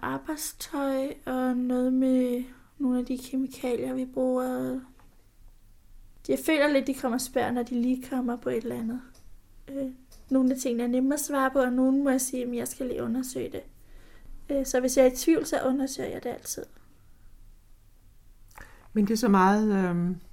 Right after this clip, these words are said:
Speaker 2: ja, sikkerhedsrepræsentant. Det går meget på det fysiske. Hvad, hvad med det psykiske?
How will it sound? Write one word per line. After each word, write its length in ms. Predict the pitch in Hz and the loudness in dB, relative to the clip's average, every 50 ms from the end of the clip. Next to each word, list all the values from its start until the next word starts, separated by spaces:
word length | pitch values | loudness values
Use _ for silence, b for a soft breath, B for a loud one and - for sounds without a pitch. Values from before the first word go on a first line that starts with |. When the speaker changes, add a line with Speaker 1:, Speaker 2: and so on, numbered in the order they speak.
| b b - - | b b -8 -6
Speaker 2:
ja, 120 | 220 196 185 | -4 -4 -2
sikkerhedsrepræsentant. 1000 | - - 208 196 196 196 190 185 190 190 185 - 190 185 - - 196 180 190 190 | -2 0 2 4 4 4 4 2 0 -4 -6 -6 -6 -8 -4 -2 -2 -2 0 -2
Det 80 | 208 | 0
går 100 | - 208 | 2 4
meget 220 | 202 190 185 196 - | 4 4 4 4 2
på 80 | 214 | 0
det 140 | 202 214 202 | -2 -2 -2
fysiske. 680 | - - 208 185 - - 196 190 - - 208 196 190 - B B B B B B B B B | -2 -2 -4 -4 -2 -2 -2 -2 -2 0 -2 -2 -2 -4 B B B B B B B B B
Hvad, 180 | - - 175 165 | 0 0 2 4
hvad 140 | 190 208 202 | 4 6 6
med 120 | 208 214 | 6 4
det 260 | 202 214 208 202 190 | 4 4 4 4 4
psykiske? 680 | 190 - - 214 196 196 208 208 - - 208 208 196 | 2 2 2 2 2 2 2 0 2 2 2 2 2